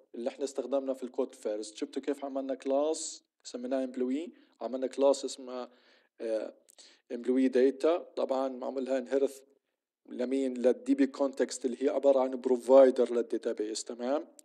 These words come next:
طبعًا في مجموعة في دي بي سيت، مجموعة دي بي سيت، وشفنا كيف عملنا الدي بي سيت احنا وحفظناه. آه، الدي بي سيت كيف خلينا يحمل ال-، الكلاس اللي اسمها امبلوي. نعم، هاي البيانات ظهرت امامك الان. تمام،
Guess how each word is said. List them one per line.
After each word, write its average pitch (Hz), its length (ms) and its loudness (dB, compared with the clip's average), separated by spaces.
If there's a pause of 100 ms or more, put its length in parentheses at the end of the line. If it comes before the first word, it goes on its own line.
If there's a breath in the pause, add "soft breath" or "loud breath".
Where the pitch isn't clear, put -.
طبعًا 127 220 -6
في 143 180 0
مجموعة 135 380 0
في 135 440 -2 (580)
دي 127 160 -4
بي 123 120 -2
سيت، 123 320 -6
مجموعة 123 280 -10
دي 123 120 -8
بي 120 140 -8
سيت، 104 360 -12 (420 soft breath)
وشفنا 143 340 -8
كيف 139 280 -4
عملنا 131 400 -6
الدي 127 240 -2
بي 127 120 2
سيت 143 340 -2
احنا 139 540 -6 (600 soft breath)
وحفظناه. 135 920 0 (760)
آه، 117 320 -2
الدي 113 200 -10
بي 123 100 -4
سيت 135 220 -6
كيف 135 340 0
خلينا 127 540 -6
يحمل 131 440 -4 (520)
ال-، - 440 -10 (200)
الكلاس 123 400 -2
اللي 117 100 -4
اسمها 117 340 -10
امبلوي. 110 360 -14
نعم، 127 300 -4
هاي 131 80 -4
البيانات 139 360 0
ظهرت 139 400 2
امامك 123 460 -6
الان. 104 300 -12
تمام، 135 460 -4